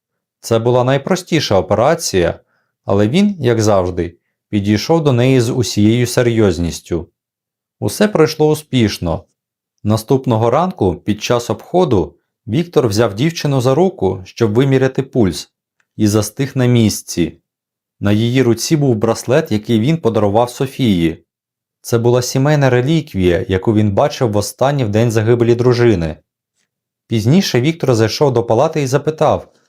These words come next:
звідки в неї цей браслет. Дівчина, налякавшись, зі сльозами на очах розповіла, що виросла в дитячому будинку. Одного разу туди приїхала чудова жінка, яка, почувши, як вона співає,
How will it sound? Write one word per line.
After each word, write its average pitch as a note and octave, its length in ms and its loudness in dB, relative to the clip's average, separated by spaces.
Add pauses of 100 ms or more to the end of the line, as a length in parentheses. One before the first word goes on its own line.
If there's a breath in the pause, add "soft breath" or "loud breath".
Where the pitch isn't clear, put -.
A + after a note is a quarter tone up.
(180)
звідки B2 460 -2
в G#2 60 0
неї A#2 240 2
цей A2 220 0
браслет. G2 640 -2 (760)
Дівчина, G#2+ 600 0
налякавшись, G2 880 -2 (440)
зі G#2+ 140 -2
сльозами C#3+ 520 0
на G2+ 120 2
очах A2+ 340 -2
розповіла, A#2 560 0
що G#2+ 240 -2
виросла C3 380 2
в A#2+ 60 -4
дитячому A2 540 0
будинку. G2+ 720 -2 (640)
Одного A2+ 360 0
разу C3+ 320 0
туди A2 240 -2
приїхала A#2+ 500 0
чудова A#2+ 380 0
жінка, G#2+ 600 -4 (440)
яка, G#2+ 280 -2
почувши, - 520 -2
як G#2+ 180 0
вона A2 220 0
співає, A2+ 640 -2